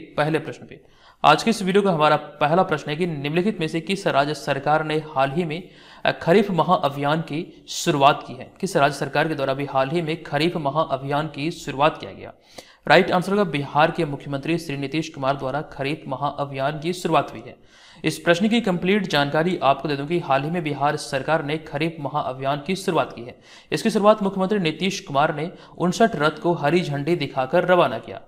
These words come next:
यानी कि इसका जो शुरुआत हुआ, ये उनसठ रथ को हरी झंडी दिखाकर रवाना किया गया। और यह रथ हर जिले में घूम घूम कर किसानों को जागरूक करेगा और किसानों को आधुनिक खेती कैसे की जाए,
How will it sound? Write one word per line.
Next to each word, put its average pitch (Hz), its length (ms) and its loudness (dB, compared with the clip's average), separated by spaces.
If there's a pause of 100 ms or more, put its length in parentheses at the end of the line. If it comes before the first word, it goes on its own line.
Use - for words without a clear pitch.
(120)
यानी 143 200 -2
कि 202 120 -2
इसका 196 200 0
जो 175 100 0
शुरुआत 151 500 0
हुआ, 143 80 0
ये 170 240 0
उनसठ 190 380 -2
रथ 135 280 -4
को 170 220 -4 (360)
हरी 170 160 6
झंडी 160 260 2
दिखाकर 147 460 2
रवाना 190 280 4
किया 113 180 -6
गया। 101 180 -14 (520)
और 147 160 8
यह 196 140 4
रथ 208 220 4
हर 180 200 4
जिले 156 320 0
में 180 160 0
घूम 165 200 -2
घूम 165 180 0
कर 180 120 2
किसानों 156 400 0
को 190 120 0
जागरूक 165 400 2
करेगा 170 260 4
और 170 260 2
किसानों 160 380 2
को 214 100 2
आधुनिक 156 500 4
खेती 151 340 -6 (140)
कैसे 151 300 0
की 160 140 -2
जाए, 139 220 -2